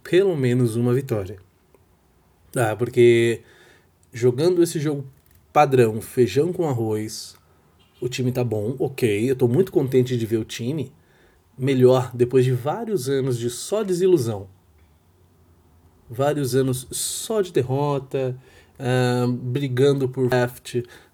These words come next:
tentando melhorar o time de, da noite pro dia, mas isso não é suficiente. E eu tô contente com o desempenho do Bucks,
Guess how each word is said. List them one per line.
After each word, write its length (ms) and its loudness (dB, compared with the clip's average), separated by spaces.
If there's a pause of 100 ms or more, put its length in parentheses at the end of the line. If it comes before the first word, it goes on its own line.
(140)
tentando 840 6 (140)
melhorar 420 6
o 40 2
time 240 -2
de, 120 0 (120)
da 120 2
noite 240 4
pro 160 -14
dia, 540 4 (800)
mas 200 -4
isso 200 -6
não 80 2
é 80 0
suficiente. 600 -8 (760)
E 420 -2
eu 120 2
tô 160 0
contente 640 -2 (420)
com 140 -6
o 20 -2
desempenho 360 -2
do 60 4
Bucks, 380 0